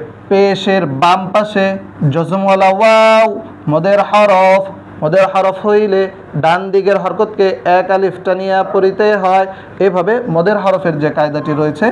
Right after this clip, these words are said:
সেই কায়দাটি বলে দেওয়া। এটা শেষ হলে বাম পাশের যে শব্দটি রয়েছে, সেটার মধ্যে হাত রাখা এবং অনুরূপভাবে শিক্ষার্থীদেরকে দিয়ে উচ্চারণ করা এবং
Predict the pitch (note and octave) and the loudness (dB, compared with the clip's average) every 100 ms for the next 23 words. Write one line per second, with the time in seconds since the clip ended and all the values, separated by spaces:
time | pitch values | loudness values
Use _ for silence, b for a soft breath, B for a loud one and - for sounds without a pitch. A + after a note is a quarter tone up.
0 | B B - E3 F#3 F#3 F3 A3+ F3 D#3+ | B B -6 -2 0 0 -2 -4 -2 -4
1 | C3+ B2+ B B B - - - - G3 | -6 -10 B B B -20 -20 -20 -4 0
2 | G3+ A#3+ A#3 G3+ F#3+ G#3 B3 - - - | 2 0 0 -2 -2 -2 -2 -6 -16 -18
3 | - - D#3+ G3 G#3+ A3 A#3+ G#3+ F3+ G3+ | -12 -2 2 2 0 -2 0 -2 0 0
4 | G3 - F#3 D#3+ F3+ E3+ D#3+ D#3 F#3+ F#3 | 0 -4 -6 -4 -2 0 0 0 -2 -2
5 | F3 F#3+ F#3+ - F3+ E3+ D3+ C#3+ D3 D#3 | -2 -2 -4 -6 -2 -2 0 -2 -2 -2
6 | D#3 G#3+ A#3 - E3 E3 F#3 G#3 F3+ F3 | 0 -2 -2 -4 -2 0 0 0 0 -2
7 | F3+ F#3+ F3+ F3 E3+ E3 F3 F3+ F3+ F3 | -2 -2 -2 -4 -4 -4 -2 0 0 0
8 | G3 - G#3+ G#3+ G#3+ A3 A#3+ B B B | -2 -2 -2 0 0 0 -2 B B B
9 | - E3 F#3 A#3 | -6 -2 0 -2